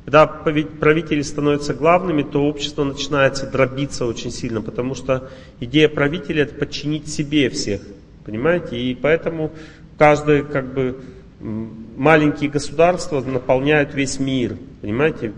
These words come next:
Мир соткан из маленьких государств, ка-, каждый, он, каждый свои законы, и каждый правитель там очень деспотичен,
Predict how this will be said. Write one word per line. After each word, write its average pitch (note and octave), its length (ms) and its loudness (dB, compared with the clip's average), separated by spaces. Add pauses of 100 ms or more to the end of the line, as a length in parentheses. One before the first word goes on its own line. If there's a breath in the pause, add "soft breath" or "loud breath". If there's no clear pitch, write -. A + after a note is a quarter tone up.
(120)
Мир C#3+ 280 0
соткан D3 440 -2
из A#2 120 -4
маленьких C#3 480 2
государств, C#3+ 500 -2
ка-, C3 140 0
каждый, C#3 340 0
он, C3+ 100 -2
каждый C#3+ 340 6
свои C#3 300 -2
законы, C3+ 580 0
и - 40 -4
каждый C3 380 2
правитель C#3 540 -4
там B2 420 -4
очень B2 260 -6
деспотичен, B2 760 -6